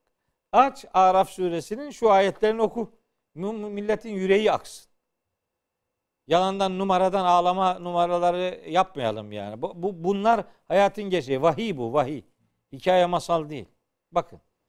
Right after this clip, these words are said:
Kâle Firavun. Firavun demiş ki onlara, kime? O büyücülere. Âmentüm bihi. Aa, siz ona iman ettiniz, öyle mi? Kable en âzene leküm. Ben size izin vermeden önce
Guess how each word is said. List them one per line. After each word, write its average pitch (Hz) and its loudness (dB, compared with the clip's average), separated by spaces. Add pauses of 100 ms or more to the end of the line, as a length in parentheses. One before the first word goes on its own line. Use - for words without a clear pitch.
(420)
Kâle 247 4
Firavun. 190 0
Firavun 196 0
demiş 165 -8
ki 92 -20 (160)
onlara, 110 -4 (840)
kime? 156 -6
O 131 -6
büyücülere. 107 -8 (1080)
Âmentüm 220 0
bihi. 165 -2
Aa, 208 -2
siz 208 -10 (240)
ona 214 0
iman 202 0
ettiniz, 147 -10
öyle 233 2
mi? 151 -10 (680)
Kable 214 2
en 214 4
âzene 196 2
leküm. 117 -4
Ben 214 -2
size 175 -6 (220)
izin 196 -8
vermeden 196 -2
önce 262 -8